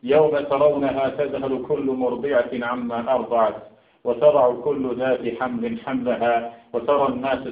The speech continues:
سكارى وما هم بسكارى ولكن عذاب الله شديد. أما بعد، فإن أصدق الكلام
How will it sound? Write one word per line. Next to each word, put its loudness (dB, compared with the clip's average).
سكارى 0
وما -2
هم -8
بسكارى -4
ولكن -2
عذاب -6
الله -8
شديد. -12
أما -2
بعد، 0
فإن -4
أصدق -8
الكلام -6